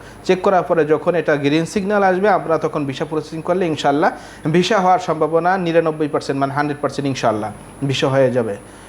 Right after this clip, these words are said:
পরবর্তীতে আপনি এখানে নিয়ে আসবেন। এখানে নিয়ে আসার পর আপনার যদি রেসিডেন্সি ভিসা প্রয়োজন হয়ে থাকে, আপনি রেসিডেন্সি ভিসার জন্য পুরো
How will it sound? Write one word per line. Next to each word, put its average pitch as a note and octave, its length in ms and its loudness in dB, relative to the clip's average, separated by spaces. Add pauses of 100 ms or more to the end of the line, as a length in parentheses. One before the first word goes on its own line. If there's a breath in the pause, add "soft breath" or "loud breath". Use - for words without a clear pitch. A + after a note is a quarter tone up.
(280 loud breath)
পরবর্তীতে A3 520 2
আপনি G3 220 0
এখানে F3 240 -2
নিয়ে E3 200 -2
আসবেন। D#3+ 340 0
এখানে E3+ 220 -2
নিয়ে F3 200 2
আসার G#3+ 220 2
পর G3+ 160 0
আপনার F3+ 240 0
যদি E3 160 0
রেসিডেন্সি F3+ 480 0
ভিসা D#3 260 -2
প্রয়োজন D#3 400 2
হয়ে F3 160 0
থাকে, G#3 220 -2
আপনি F#3 180 -2
রেসিডেন্সি D#3 460 -2
ভিসার D3 260 -2
জন্য D#3+ 180 0
পুরো D#3 240 4